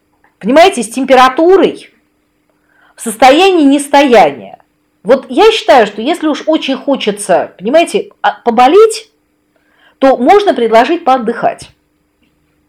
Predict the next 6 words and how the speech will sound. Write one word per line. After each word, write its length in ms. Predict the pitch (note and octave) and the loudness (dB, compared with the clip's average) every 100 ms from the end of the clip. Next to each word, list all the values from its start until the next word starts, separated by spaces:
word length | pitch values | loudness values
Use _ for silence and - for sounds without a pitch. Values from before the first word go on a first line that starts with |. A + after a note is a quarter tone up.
| _ _ - | _ _ -6
Очень 240 | F#4+ F#4 | -4 -4
здорово 280 | G#3+ B3+ C4+ | -2 -2 -2
срабатывает. 640 | - D3+ C#3 B2 - E2 _ _ _ _ _ - | -8 -10 -10 -16 -20 -20 _ _ _ _ _ -20
Это 140 | G3+ | -4
понятно, 400 | C4+ E4+ G4+ B3 | -2 -2 -6 -8
нет? 200 | A3+ C4+ | -12 -14